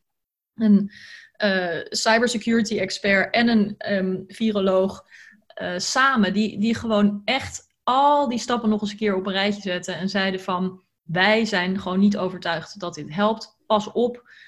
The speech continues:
voor, eh, het stappen in, in die, eh,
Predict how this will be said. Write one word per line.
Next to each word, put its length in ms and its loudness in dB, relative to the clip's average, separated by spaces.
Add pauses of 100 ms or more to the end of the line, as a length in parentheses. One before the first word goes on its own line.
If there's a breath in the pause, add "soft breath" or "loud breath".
(160 loud breath)
voor, 480 4
eh, 220 0
het 140 -4
stappen 380 0
in, 320 2
in 220 0
die, 320 -2
eh, 280 -6